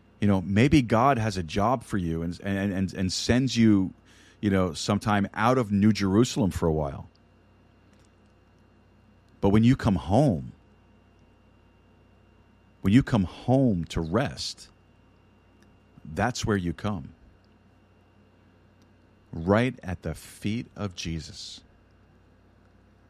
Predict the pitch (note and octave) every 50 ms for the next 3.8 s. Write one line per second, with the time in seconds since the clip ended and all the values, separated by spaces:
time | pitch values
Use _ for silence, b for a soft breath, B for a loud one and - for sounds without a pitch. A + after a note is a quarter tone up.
0 | _ - F2 F2 F2 F2+ F2+ G2+ B2+ D3+ D#3 - - - - _ _ _ _ _
1 | _ _ _ _ _ _ _ _ _ _ _ _ _ _ _ _ _ _ _ _
2 | _ _ _ - G2 A#2 - - B2+ B2 B2 B2+ B2 B2 - - C3+ E3+ E3+ D3+
3 | G#2+ F2 F2 F#2 G2 - - A2 A2 G2+ A#2+ - - - - -